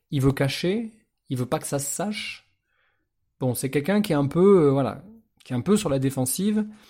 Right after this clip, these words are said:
et qui aime la sécurité. Et ce mot de sécurité, il est très fort. Il est très, très fort. Et donc, du coup, nous, on vit un truc, là, avec ma compagne, euh, en Italie, c'est que on a une résidence, euh, du coup, en Italie aussi.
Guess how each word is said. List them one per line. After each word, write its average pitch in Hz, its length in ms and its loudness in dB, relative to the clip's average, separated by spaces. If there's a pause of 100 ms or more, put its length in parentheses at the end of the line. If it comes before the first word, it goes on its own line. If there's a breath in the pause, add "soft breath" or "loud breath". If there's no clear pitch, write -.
(300 loud breath)
et 139 80 -4
qui 147 180 -2
aime 180 140 4
la 147 80 0
sécurité. 139 640 -6 (1800 loud breath)
Et 131 120 2
ce 143 140 -2
mot 208 120 4
de - 60 -2
sécurité, 147 420 -2
il 135 80 -2
est 131 60 -2
très 135 160 -6
fort. - 320 -16 (640)
Il 113 100 -16
est - 60 -18
très, - 140 -8
très 135 160 -8
fort. - 240 -20 (1000 loud breath)
Et 127 60 0
donc, 135 120 6
du 139 100 0
coup, 247 380 0 (720)
nous, 160 160 2
on 147 180 4
vit 135 200 0
un 147 140 0
truc, 165 260 -4
là, 117 140 -2
avec 113 200 -6
ma 117 100 -4
compagne, 120 480 -4
euh, 113 240 -10
en 127 120 -8
Italie, 131 440 -4
c'est - 160 -8
que 143 340 -2
on 120 220 -4
a 151 240 -2
une 117 240 -6
résidence, 117 720 -8
euh, 104 220 -10
du 104 120 -16
coup, 147 160 -8
en 117 100 -6
Italie 113 360 -8
aussi. 196 320 -10